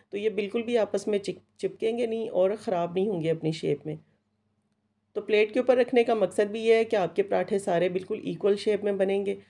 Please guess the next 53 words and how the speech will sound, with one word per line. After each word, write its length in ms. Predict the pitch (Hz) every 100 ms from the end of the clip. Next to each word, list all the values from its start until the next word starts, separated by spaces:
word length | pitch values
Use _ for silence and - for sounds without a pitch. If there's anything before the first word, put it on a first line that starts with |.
| _ -
और 120 | 202
इनको 220 | 202 196
आप 200 | 202 175
फ्रीज़ 260 | - 185 185
ईजीली 340 | - 180 185 170
कर 140 | 156
सकते 340 | - 156 - 170
हैं। 160 | 165
तो 80 | 160
यहाँ 220 | 185 220
पे 100 | 208
ये 140 | 240 254
सारे 240 | 247 196
पराठे 300 | 196 214 208
मैंने 220 | 214 208 196
बेल 220 | 180 170
के 120 | 175
रख 220 | 180 160 190
लिए 180 | 202
हैं। 80 | 220
तो 100 | 247 214
टोटल 320 | 180 165 190
मैंने 280 | 196 196 240 _ _
इतनी 280 | - - 226
डो 140 | 202 180
से 160 | 175 233
ग्यारह 260 | 190 160 160
पराठे 320 | - 151 165
तैयार 300 | 165 156 156
किए 200 | - 156
हैं। 160 | 160 - _ _ _ _ _ _ _ _ _ _ _ _ _ _ _ _ _ _
अब 120 | 202 202
ये 60 | 247
आपको 320 | 226 220 233
मैं 320 | 226 208 233 - _
सात 300 | - 190 180
से 100 | -
आठ 220 | 214 190 196
घंटों 260 | 269 220
के 120 | 196 208
बाद 220 | 170 180
दिखा 320 | 196 233 247 196
रही 100 | 196
हूँ 100 | 196
जब 180 | 190 -
पराठे 260 | 175 170
हमारे 280 | 202 202 180
अच्छे 260 | 175 - 190
से 160 | 196
फ्रीज़ 340 | 196 180 185 202
हो 80 | 202
चुके 240 | 196 190
हैं। 120 | 185